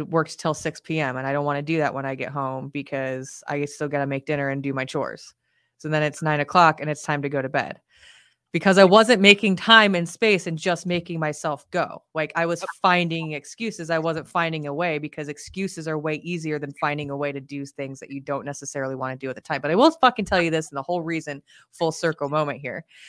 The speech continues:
Speaker 1: I was walking out of the gym last week when I sent Sadie this, and I was like, "Dude, we gotta talk about grace." I know we've talked about it a lot before, but, like,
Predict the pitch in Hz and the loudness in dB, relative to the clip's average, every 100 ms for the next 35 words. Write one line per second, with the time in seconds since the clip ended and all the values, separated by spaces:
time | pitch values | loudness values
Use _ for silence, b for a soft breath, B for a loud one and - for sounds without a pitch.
0 | B - 156 160 214 233 240 208 202 202 | B -6 0 6 8 8 4 6 6 6
1 | 180 160 226 208 160 160 165 156 151 147 | 4 6 6 6 4 2 -4 -4 -4 -4
2 | - 165 156 208 202 160 139 135 156 151 | -2 -4 -2 0 2 0 -4 -6 -8 -8
3 | 147 143 156 165 127 B 165 B B _ | -8 -8 -8 -8 -8 B -20 B B _
4 | 175 170 160 156 139 156 139 156 - - | -4 0 0 -2 -8 -8 -10 -12 -14 -14
5 | - - _ b b b b b b b | -16 -20 _ b b b b b b b
6 | _ _ 175 180 185 175 185 160 160 160 | _ _ -4 0 0 0 -2 -2 -2 -2
7 | 147 143 139 135 131 - 160 135 135 135 | -2 -2 -2 -4 -6 -10 -6 -6 -6 -8
8 | 143 143 | -8 -10